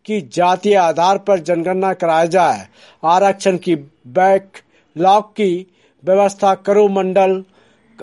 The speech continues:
आयोग की सभी अनुशंसा लागू करो, मांगों से संबंधित मांग पत्र जिला अधिकारी मुंगेर को समर्पित किया जाएगा।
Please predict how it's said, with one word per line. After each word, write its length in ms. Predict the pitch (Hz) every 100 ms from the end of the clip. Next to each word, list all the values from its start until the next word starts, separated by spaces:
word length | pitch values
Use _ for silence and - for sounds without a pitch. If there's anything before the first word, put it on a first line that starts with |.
| -
आयोग 420 | 170 202 208 -
की 280 | 208 180 180
सभी 480 | - - 214 190 262
अनुशंसा 720 | - 185 190 - 185 196 175
लागू 560 | 170 175 185 190 180 180 _ _ _ _ -
करो, 460 | 196 214 202 208 _ -
मांगों 500 | 156 175 202 208 220
से 200 | - 185
संबंधित 640 | - 180 175 190 190 202
मांग 320 | 170 180 196 180
पत्र 400 | 196 196 175 151
जिला 400 | 156 190 196 180
अधिकारी 600 | 160 160 180 185 175 175 _ _ _ 160
मुंगेर 440 | 170 190 208 202
को 180 | 202 175
समर्पित 560 | 180 175 180 180 202
किया 200 | - 165
जाएगा। 580 | 156 185 190 160 113 92